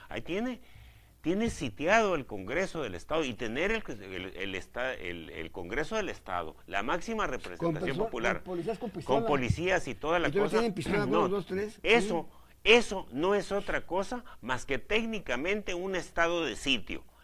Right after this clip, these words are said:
Speaker 1: Eso es lo que está ocurriendo en Baja
Speaker 2: Es lo que dice
Speaker 1: California.
Speaker 2: el gobernador.
Speaker 1: Tenemos un estado de sitio.
Speaker 2: Tengo la legislatura, tengo la
Speaker 1: Punto.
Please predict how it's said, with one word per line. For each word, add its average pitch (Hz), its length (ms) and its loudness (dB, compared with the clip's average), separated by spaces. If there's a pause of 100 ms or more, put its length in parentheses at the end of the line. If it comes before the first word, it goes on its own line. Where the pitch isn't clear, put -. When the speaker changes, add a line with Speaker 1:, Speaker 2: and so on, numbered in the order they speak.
(160)
Speaker 1:
Eso 202 300 4
es 226 60 4
lo 208 120 0
que - 80 -8
está - 160 -2
ocurriendo 160 480 -2
en 131 100 0
Baja 135 220 2
Speaker 2:
Es 294 40 -2
lo - 100 -2
que - 120 -4
dice - 0 -
Speaker 1:
California. - 220 -2
Speaker 2:
el 285 80 -6
gobernador. 226 880 4
Speaker 1:
Tenemos 170 160 4
un 202 200 0
estado 135 580 -2
de 113 160 -6
sitio. 143 260 2
Speaker 2:
Tengo 285 160 2
la 269 100 6
legislatura, 214 800 0
tengo 226 240 4
la 208 80 6
Speaker 1:
Punto. - 80 -2